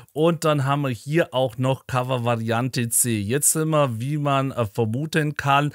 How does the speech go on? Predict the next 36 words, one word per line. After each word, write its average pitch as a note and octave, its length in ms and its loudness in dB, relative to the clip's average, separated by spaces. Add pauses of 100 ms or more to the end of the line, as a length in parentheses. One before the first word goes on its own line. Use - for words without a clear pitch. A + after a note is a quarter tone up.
(480)
im C3 480 4 (120)
B C#3 200 -2
M C3 260 -2
V B2 260 0
Medienshop, C#3 840 0
weil A#2 320 0
bei A#2 200 -2
Amazon B2+ 520 -2
sind C3+ 320 -2
noch A#2 220 -2
nicht A#2+ 340 -4
alle A2+ 260 0
Cover A2 520 -2 (340)
freigeschaltet. C3 920 0
Dort A2+ 140 -2
sind C#3+ 180 0
zwar - 220 -4
alle B2 180 0
gelistet, A#2+ 560 -2
aber A2 300 -2
wir G#2+ 80 -4
können A#2 280 -4
uns G#2 300 -4
hier A2 240 -2
nicht G#2 340 -2 (300)
alle G#2 260 0
Cover G#2 400 -4
angucken. A2 540 -4
Deswegen G2+ 640 -2
habe G#2+ 180 -6
ich G2+ 80 -8
hier G#2+ 220 -4
so G#2 120 -2
ein G2+ 120 -2
bisschen G#2+ 400 0
abgewechselt. D#3+ 920 2